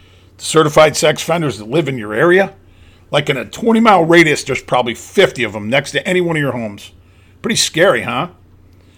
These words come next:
You know, which begs the question, why are all the meetings at my house? But anyways,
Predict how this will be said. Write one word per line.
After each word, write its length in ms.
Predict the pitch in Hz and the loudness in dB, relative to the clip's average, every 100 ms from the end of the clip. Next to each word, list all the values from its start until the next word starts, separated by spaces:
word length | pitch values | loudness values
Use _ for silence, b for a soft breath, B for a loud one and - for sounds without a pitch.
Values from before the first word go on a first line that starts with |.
| b - | b -4
You 80 | |
know, 80 | 254 | -2
which 200 | 170 143 | -2 0
begs 260 | 165 170 113 | 2 2 -2
the 100 | 127 | -6
question, 420 | - 175 - 123 | 2 2 2 -2
why 120 | 147 | 4
are 80 | 180 | 4
all 60 | 160 | 4
the 60 | |
meetings 340 | 139 147 123 107 | 0 -2 -2 -6
at 80 | |
my 240 | 98 127 143 | -6 -2 -2
house? 380 | 98 85 - - - - _ - b b b b b b _ | -4 -14 -20 -20 -20 -20 _ -20 b b b b b b _
But 120 | 135 | 2
anyways, 540 | 185 151 139 139 - | 2 4 0 -2 -6